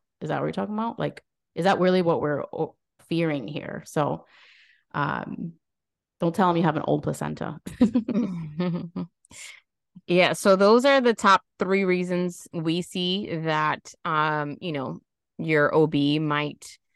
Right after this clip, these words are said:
Speaker 2: say, or you might hear your O B say as to why you need an induction scheduled. But again,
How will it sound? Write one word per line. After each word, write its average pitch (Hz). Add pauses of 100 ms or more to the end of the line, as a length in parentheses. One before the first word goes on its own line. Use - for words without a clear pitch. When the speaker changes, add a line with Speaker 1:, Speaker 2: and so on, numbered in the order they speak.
(160)
Speaker 2:
say, 151
or 147
you 147
might 156
hear 170
your 156
O 156
B 156
say 151
as 147
to 156
why 143
you 151
need 147
an 165 (160)
induction 165
scheduled. 254 (360)
But 175
again, 165